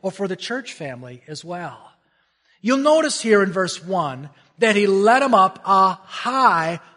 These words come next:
mountain. I think most believe that that is Mount Tabor. How many of you appreciate a good mountain? We don't have many of those here in Wisconsin. Uh, if the Lord wills, our family will be taking a road trip this week, and I'm hoping that we'll settle into the Rocky Mountains for a day or so and spend the night.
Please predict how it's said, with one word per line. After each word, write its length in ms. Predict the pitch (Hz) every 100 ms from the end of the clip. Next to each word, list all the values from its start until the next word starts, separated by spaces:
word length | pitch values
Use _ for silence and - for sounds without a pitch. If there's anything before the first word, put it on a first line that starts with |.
| _ 160
mountain. 760 | 180 185 180 - 135 110 104
I 60 | 117
think 160 | 147
most 360 | 151 165 180 -
believe 260 | 156 156 160
that 140 | 147
that 140 | 156
is 120 | 143 127
Mount 420 | 143 160 175 -
Tabor. 680 | - 170 156 123 104 101 - _ _ _ _ -
How 100 | 226
many 160 | 220
of 80 | 185
you 140 | 190
appreciate 560 | 180 - 190 - 170 147
a 80 | 147
good 160 | 165
mountain? 400 | 151 160 165 120 95 92 _ _ _ _ _
We 120 | 170
don't 160 | 180 180
have 240 | 175 165
many 260 | 175 190 190
of 120 | 160
those 260 | 147 139 -
here 320 | 160 147 143
in 160 | 147 143
Wisconsin. 680 | 131 - 131 123 - 185 202 _ _ _ _ _ _
Uh, 300 | 120 117 120 -
if 100 | 160
the 80 | 165
Lord 300 | 175 180 160
wills, 580 | 175 185 214 214 - - -
our 180 | 135 -
family 320 | - 175 175
will 80 | 156
be 80 | 156
taking 320 | 180 170 160
a 60 |
road 340 | 139 156 180 170
trip 260 | 190 180
this 240 | 175 165 -
week, 360 | 175 214 -
and 120 | 156 147
I'm 120 | 139
hoping 320 | 165 165 165
that 160 | 156 139
we'll 100 | 139
settle 560 | - - 196 190 185
into 360 | 190 202 180 147
the 80 | 143
Rocky 340 | 139 123 143
Mountains 480 | 139 143 175 196 -
for 160 | 160
a 80 | 143
day 260 | 135 147 147
or 80 | 143
so 300 | - 160 170
and 100 | -
spend 220 | 170 151
the 40 |
night. 380 | 143 147 202